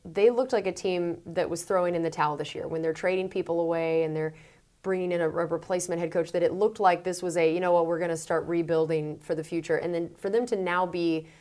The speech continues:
one of the hottest teams in the league these last several weeks, what do you attribute that to? What is it like to play a team like that where it feels a little bit like that, uh, nothing to lose mentality? How, how does that make a team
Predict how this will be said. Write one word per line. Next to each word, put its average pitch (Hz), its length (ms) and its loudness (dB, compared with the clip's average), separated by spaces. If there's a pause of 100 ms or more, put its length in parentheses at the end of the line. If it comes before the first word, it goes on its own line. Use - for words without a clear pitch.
(240)
one 190 200 0
of 175 80 -2
the 175 60 2
hottest 170 400 2
teams 165 260 0
in 165 80 0
the 156 80 -2
league 156 420 0
these 156 200 -4
last 156 240 -2
several 160 300 0
weeks, 151 360 -4 (500)
what 214 200 2
do 330 60 4
you 320 140 6
attribute 214 460 0
that 196 260 4
to? 185 360 4
What 208 260 2
is 220 160 4
it 190 320 -2
like 180 320 2
to 180 100 -4
play - 380 2
a 240 40 8
team 180 220 0
like 165 180 0
that 160 240 2
where 170 200 4
it 160 160 -2
feels 190 400 -2
a - 40 0
little 190 260 0
bit 170 200 2
like 165 280 0
that, 160 320 2 (360)
uh, 160 180 2
nothing 180 420 0
to 180 120 -2
lose 170 300 0
mentality? 160 480 2
How, 180 200 0
how 214 140 -4
does 226 80 2
that 214 160 0
make 170 160 -2
a 165 40 -6
team 170 360 -4